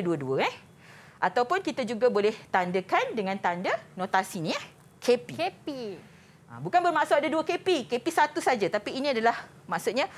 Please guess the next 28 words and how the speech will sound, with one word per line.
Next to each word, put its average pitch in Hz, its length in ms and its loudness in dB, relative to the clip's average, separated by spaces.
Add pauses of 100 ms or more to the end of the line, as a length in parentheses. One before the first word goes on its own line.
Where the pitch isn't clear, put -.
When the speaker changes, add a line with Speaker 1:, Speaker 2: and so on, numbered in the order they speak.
(320)
Speaker 1:
oh, 233 160 10
kita 202 240 0
faham 196 720 4
bahawa 139 320 -6
jadual 160 400 2
ini 147 240 -6 (320)
ada 156 260 -2
kunci 160 460 -6 (240)
komposit. 131 640 -8 (240)
Speaker 2:
Mhm. 226 580 -12
Speaker 1:
Ha, 107 100 -14 (200)
itu 135 100 -12
maksud 123 340 -6
dia. 107 160 -10 (1200)
Okey. 190 320 0 (1500)
Sekarang 185 400 0
kita 165 160 -10
pergi 156 220 -10
pada 143 260 -2
soalan 156 400 0 (480)
yang 147 160 -8
kelapan. 139 400 -10 (1300)
Soalan 302 320 0
kelapan 277 400 4
ni 370 80 -2
soalan 226 320 2
aras 202 400 2
tinggi. 247 320 -4